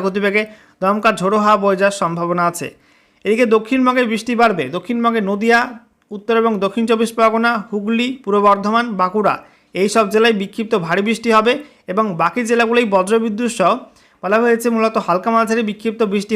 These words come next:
হতে পারে এবং গোটা দক্ষিণবঙ্গের জন্য কিন্তু হলুদ সতর্কবার্তা দেওয়া হয়েছে। প্রত্যেক জেলায় তিরিশ থেকে চল্লিশ কিলোমিটার প্রতি ঘন্টা গতিবেগে দমকা ঝোড়ো হাওয়া বয়ে যাওয়ার সম্ভাবনা আছে, বিক্ষিপ্ত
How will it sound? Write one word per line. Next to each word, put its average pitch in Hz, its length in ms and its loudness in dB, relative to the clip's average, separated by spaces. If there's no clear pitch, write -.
হতে 202 200 0
পারে 156 160 0
এবং 226 120 0
গোটা 214 260 4
দক্ষিণবঙ্গের 240 640 -2
জন্য 226 120 0
কিন্তু 233 240 -2
হলুদ 214 260 0
সতর্কবার্তা 214 640 0
দেওয়া 196 220 4
হয়েছে। 220 300 0
প্রত্যেক 220 320 0
জেলায় 233 280 2
তিরিশ 220 260 -4
থেকে 226 120 -2
চল্লিশ 220 260 -2
কিলোমিটার 226 340 0
প্রতি 196 220 -2
ঘন্টা 202 240 0
গতিবেগে 214 440 0
দমকা 185 220 -2
ঝোড়ো 196 220 0
হাওয়া 214 200 4
বয়ে 185 160 0
যাওয়ার 196 220 0
সম্ভাবনা 190 460 2
আছে, 233 160 -2
বিক্ষিপ্ত 254 360 -4